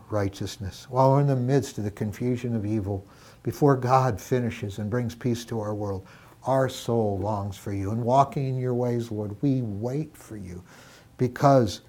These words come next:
your name and your renown are the desire of our hearts. Our minds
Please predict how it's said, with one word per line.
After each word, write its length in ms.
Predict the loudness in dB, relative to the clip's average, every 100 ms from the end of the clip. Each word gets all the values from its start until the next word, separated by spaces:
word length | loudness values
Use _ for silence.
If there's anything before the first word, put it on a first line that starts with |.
| -10 4
your 340 | 8 8 8
name 440 | 4 0 0 -4 -10 -20 _
and 240 | -4 0
your 220 | 4 6 6
renown 540 | 4 2 0 -2 -4 -10 -18 -2
are 320 | 0 2 -2 -8 -10
the 120 | -4 -2
desire 720 | 0 -2 0 0 0 -2 -4 -12 -6
of 140 | 0
our 200 | 2 2
hearts. 580 | 0 -2 -4 -8 -18 -20 -20 _ -20 -10
Our 100 | -4
minds 640 | 2 4 4 2 -2 -8